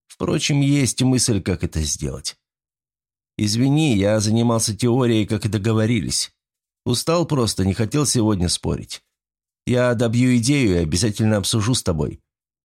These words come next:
Остановившись, он сменил выражение лица на интригующее. "Кстати, а вы заметили, что между Камацу и Волковым что-то есть?" Крис повернулся к нему, а Мари визуально напряглась.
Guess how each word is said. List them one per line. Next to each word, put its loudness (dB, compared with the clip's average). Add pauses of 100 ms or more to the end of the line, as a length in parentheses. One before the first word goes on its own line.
(200)
Остановившись, 0
он 0
сменил 2
выражение 2
лица 0
на 2
интригующее. -4 (960)
"Кстати, -2
а 0
вы 0
заметили, 0
что -2
между 0
Камацу 0
и 0
Волковым 0
что-то -4
есть?" -2 (800)
Крис 0
повернулся 2
к -8
нему, 2
а 2
Мари 2
визуально 2
напряглась. -4